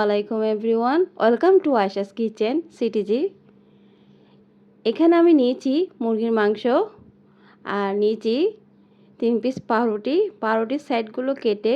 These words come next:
টুকরো করে নিয়েছি। এখন এগুলো ব্লেন্ড করার জন্য জারে নিয়ে নিব। আমি মুরগির মাংস দিয়ে দিব, তারপর পাউরুটির স্লাইসগুলো দিয়ে দিব।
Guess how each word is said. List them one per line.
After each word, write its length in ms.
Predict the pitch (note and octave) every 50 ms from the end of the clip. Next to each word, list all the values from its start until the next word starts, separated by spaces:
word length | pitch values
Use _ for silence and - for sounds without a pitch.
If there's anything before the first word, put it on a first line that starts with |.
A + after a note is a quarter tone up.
| D#4 D#4
টুকরো 300 | - B3 A3+ - - A#3+ B3
করে 220 | B3+ C4+ C4 C4 B3+ B3
নিয়েছি। 320 | A3 G#3 G3+ - - C4+ F4 A4+ - - - _ _ - _ _ _ _ - _ -
এখন 240 | - A3+ - D4+ C#4+ C4+ C4
এগুলো 260 | B3+ C#4+ C#4+ D4 D4+ E4 G4 G#4 - _ _ _ _ _ _ _ _ _ - - _ _ _ _ -
ব্লেন্ড 360 | A3 A3 A3+ A#3 B3+ C4+ C4+ - D4
করার 220 | C#4+ C#4+ C#4+ C4
জন্য 240 | A#3+ D4 D4 D4 D4 D#4+ F#4 A4 - - - - - - - - - G3+ G3
জারে 260 | A3 G#3+ G#3 A3 A3 A3+ A3+
নিয়ে 160 | A3 A3 G#3+ G#3+
নিব। 140 | G#3 G3+ A#3 D4 G4 G#4+ - - - _ _ _ _ _ _ _ _ _ _ _ _ _ _ _ _ -
আমি 240 | G3 F#3+ G3 G3+ G3+ G3 G3+ G3+ - - _ _ -
মুরগির 280 | A3 A3 G#3 G3+ A3 A3 A3
মাংস 180 | G#3 A3 A3 - B3 A3+
দিয়ে 140 | A#3 A#3 A3+
দিব, 120 | A#3+ A3+ C4 D#4 F4+ G#4 F#4 - - _ _ _ _ _ -
তারপর 400 | F#3 F#3+ F#3+ F#3+ - F#3+ - F3+ F#3+ G3 F#3+ - _ _ _ - - - -
পাউরুটির 420 | G3 F#3 G3+ G3+ G3+ G3+ A3+ A#3 A#3
স্লাইসগুলো 460 | - A#3+ A3 G#3+ G#3 G3 - - A3 A3
দিয়ে 200 | A3 G#3 A3+ A3+ G#3
দিব। 140 | A3+ A3